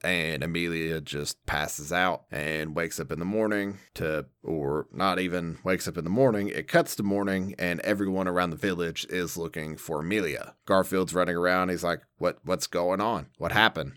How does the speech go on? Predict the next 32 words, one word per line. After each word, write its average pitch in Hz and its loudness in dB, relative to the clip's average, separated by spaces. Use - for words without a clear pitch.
And 85 -4
Ram's 92 0
like, 90 -2
"Uh, 107 4
we're 113 2
trying 139 2
to 135 2
find 139 6
Amelia. 131 6
She 95 0
wasn't 98 -2
there 113 2
whenever 87 -2
we 90 0
all 87 2
woke 87 -2
up." 123 0
And 78 -6
so 85 0
Garfield 101 2
takes 107 0
off, 95 2
runs 98 0
to 98 -2
the 82 -2
crystal 123 -2
chamber 117 2
that 87 -4
has 87 0
Ryuzu 98 0
in 98 0
it. 98 -2